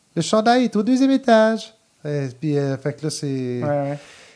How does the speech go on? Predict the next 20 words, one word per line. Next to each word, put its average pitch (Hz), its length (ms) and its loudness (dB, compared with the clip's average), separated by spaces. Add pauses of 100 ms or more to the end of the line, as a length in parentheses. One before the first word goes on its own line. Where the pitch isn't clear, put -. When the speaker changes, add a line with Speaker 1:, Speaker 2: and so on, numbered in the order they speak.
(240)
Speaker 1:
c'est, 160 520 2
c'est 143 240 -2
dommage, 180 480 2
mais 185 100 -2
c'est 165 400 0 (640)
tant 208 160 2
qu'à 208 120 0
me 170 60 -2
faire 202 200 4
du 170 100 -6
mauvais, 170 300 2
mauvais 165 380 2
sang 202 160 -2
puis 185 100 -4
pas 185 160 -2
être 180 80 -4
capable 180 400 0
de 160 60 -4
les 147 120 -2
arrêter, 151 640 -2